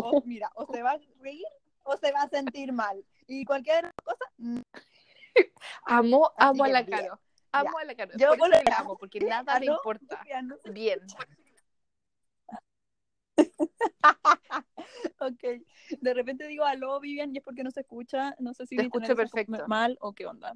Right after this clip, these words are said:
Speaker 1: pero por si acaso. Ya. Bueno, pololeaba con Daniel, vivía con él. Según yo, iba todo perfecto. Y no iba todo perfecto. Terminamos.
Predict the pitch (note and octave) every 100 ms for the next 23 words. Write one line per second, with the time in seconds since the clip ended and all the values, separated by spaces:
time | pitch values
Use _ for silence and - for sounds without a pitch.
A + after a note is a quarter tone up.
0 | A#3 - G#2 G#2+ A3 _ _ _ _ _
1 | - - - - - _ _ - _ _
2 | - G3 - - - _ _ _ _ _
3 | _ _ - A3+ G#3 G3 A#3+ C#4+ D#4 D#4
4 | F4 D#4 - B3 C4+ B3+ A#3+ A#3 F#3+ F#4
5 | - _ _ - A#3 A#3+ A#3+ B3 D4+ B3+
6 | F#3 B3+ _ _ _ _ _ _ _ _
7 | _ - - A#3+ A#3 G#3+ G#3 G3+ G3 G3
8 | A#3+ D#3+ - C#4 - _ _ _ _ _
9 | _ C#4+ C4 B3 A#3+ G#3+ F#3 D#3 A#2 -
10 | G3+ G3+ D4 - _ _ C#4+ C4 A3+ -